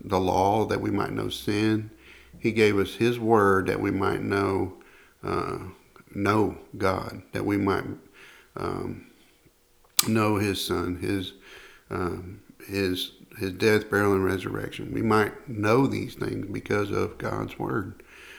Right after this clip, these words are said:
Um, to say that, you know, parts of it don't count, um, just like my brother Aaron said, like, who, who gave you that authority to do so?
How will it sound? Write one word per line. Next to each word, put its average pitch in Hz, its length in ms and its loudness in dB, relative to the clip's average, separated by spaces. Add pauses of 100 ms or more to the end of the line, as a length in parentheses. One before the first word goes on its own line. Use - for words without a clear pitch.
(240)
Um, 92 520 -2 (120)
to 127 120 -4
say 113 380 6
that, 92 420 0 (720)
you 104 160 0
know, 87 260 0 (100)
parts 117 320 4
of 104 160 6
it 95 140 0
don't 101 300 2
count, 104 540 0 (800)
um, 92 360 2
just 104 220 0
like 101 160 4
my 101 120 2
brother 98 340 4
Aaron 107 320 2
said, 98 420 -4
like, 104 240 -6
who, 117 480 0 (520)
who 127 200 0
gave 117 280 4
you 117 180 0
that 107 240 2
authority 95 640 -2 (220)
to - 100 -8
do 107 200 -2
so? - 300 -8